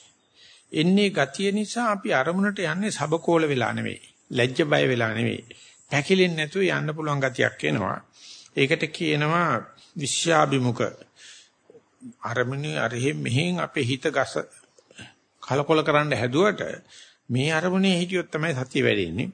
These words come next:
ඒ නිසා මම මේ අරමුණත් එක්ක වැඩි වෙලා ඉන්න ඕන කියලා ඒ විෂය මන්ට අදාළ දේ පවත්තගෙන යනකොට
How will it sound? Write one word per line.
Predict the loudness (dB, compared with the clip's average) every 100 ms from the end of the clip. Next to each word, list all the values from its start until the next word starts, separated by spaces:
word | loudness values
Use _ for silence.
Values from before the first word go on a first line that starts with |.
| _ _ _
ඒ | -2
නිසා | 0 0
මම | 0 -2
මේ | 0 0
අරමුණත් | 0 -2 -4 -6
එක්ක | -4
වැඩි | -4 -2
වෙලා | 0 0
ඉන්න | 0 2
ඕන | 0 2
කියලා | 0 -2 -4 -12 -20 _
ඒ | 0 2
විෂය | 2 0 4 4 2 0 -10 -18 _ _ _
මන්ට | -2 0 2
අදාළ | 2 2 2 2
දේ | 0 -2 -4 -8 -20 -20 _
පවත්තගෙන | 0 0 0 -2 0 0
යනකොට | 0 0 -2